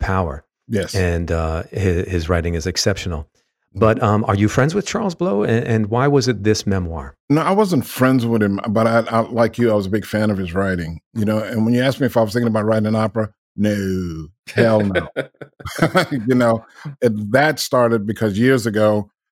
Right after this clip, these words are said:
Speaker 2: there was a guy in Saint Louis named Gene Dobbs Bradford who ran this club at the time in Saint Louis. And I was there playing a gig, man, and we were just having conversations.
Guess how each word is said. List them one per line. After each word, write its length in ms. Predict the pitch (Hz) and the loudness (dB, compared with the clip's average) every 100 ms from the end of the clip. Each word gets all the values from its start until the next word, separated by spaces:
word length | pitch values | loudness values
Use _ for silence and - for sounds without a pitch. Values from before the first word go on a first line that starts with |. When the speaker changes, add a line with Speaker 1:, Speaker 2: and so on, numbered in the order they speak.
| _ | _
Speaker 2:
there 80 | 117 | 0
was 80 | 107 | 2
a 40 | |
guy 160 | 113 117 | 2 2
in 80 | |
Saint 240 | 113 117 104 | 2 0 0
Louis 240 | 110 98 | 0 0
named 180 | 113 98 | -2 -2
Gene 260 | 107 117 107 | 2 2 2
Dobbs 300 | 104 92 92 | 0 -2 -4
Bradford 640 | - 104 98 - 95 92 _ _ _ _ | 0 2 2 -2 -8 -8 _ _ _ _
who 80 | 110 101 | -4 2
ran 420 | 110 110 107 98 | 2 2 0 -2
this 140 | 98 - | -6 -8
club 520 | - 123 123 107 92 | -2 2 4 4 2
at 140 | 95 | -4
the 60 | - - | -8 -6
time 440 | 110 95 95 92 - | -2 0 0 -2 -4
in 120 | 98 | -6
Saint 280 | - 104 92 | -2 -4 -2
Louis. 340 | 98 98 95 101 | -2 -2 -2 -4
And 180 | 98 - _ _ _ _ _ | -6 -6 _ _ _ _ _
I 100 | 120 | 2
was 160 | 120 113 | 2 4
there 120 | 120 | 2
playing 280 | 113 123 117 | 2 0 0
a 60 | 101 | 2
gig, 300 | 117 113 107 | 0 0 0
man, 180 | 110 | 0
and 80 | 110 | 0
we 60 | 123 | 0
were 60 | 120 | 0
just 200 | 117 117 | 0 2
having 240 | 110 107 | 2 0
conversations. 760 | 107 98 98 101 95 98 95 | -2 -2 -2 -4 -4 -4 -6